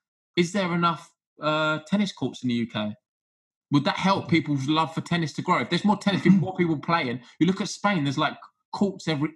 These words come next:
Speaker 1: everywhere.
Speaker 2: I think that one of the real problems is with getting people to watch tennis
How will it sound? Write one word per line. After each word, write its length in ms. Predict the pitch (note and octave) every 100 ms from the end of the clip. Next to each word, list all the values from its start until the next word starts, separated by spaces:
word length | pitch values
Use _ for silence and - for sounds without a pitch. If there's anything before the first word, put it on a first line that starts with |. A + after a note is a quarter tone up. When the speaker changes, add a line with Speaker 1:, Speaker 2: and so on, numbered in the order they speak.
| -
Speaker 1:
everywhere. 460 | F#3+ D#3+ A2 G2+ - _ _ _ _ _
Speaker 2:
I 80 | C#3+
think 320 | D#3 G3 C3+ - C3+
that 240 | C3 A#2+ - C3+ C3 B2+
one 180 | C3 D#3+
of 100 | D3
the 60 | C3
real 220 | C#3+ C3
problems 600 | - C#3+ C3 A#2+ A#2 G#2
is 240 | A#2 G#2 - -
with 320 | A2+ A2 -
getting 220 | A#2 A2+
people 240 | A#2+ G#2+
to 100 | G2+
watch 460 | G#2 A#2 - - -
tennis 560 | F#2+ F2+ G#2 - -